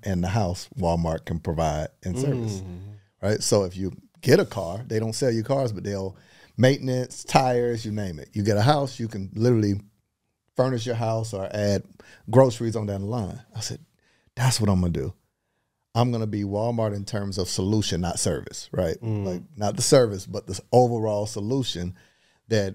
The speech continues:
Speaker 1: for any culture entrepreneur, we won't, we don't help you form your business and get an L L C. That's the home. We don't tell you what you should sell. That's the car.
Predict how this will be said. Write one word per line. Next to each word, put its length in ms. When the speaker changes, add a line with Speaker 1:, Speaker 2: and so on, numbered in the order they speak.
Speaker 1:
for 240
any 180
culture 380
entrepreneur, 800
we 200
won't, 380
we 180
don't 180
help 240
you 80
form 300
your 100
business 360
and 60
get 100
an 140
L 120
L 60
C. 280
That's 200
the 80
home. 360
We 140
don't 180
tell 340
you 160
what 280
you 100
should 160
sell. 380
That's 180
the 140
car. 340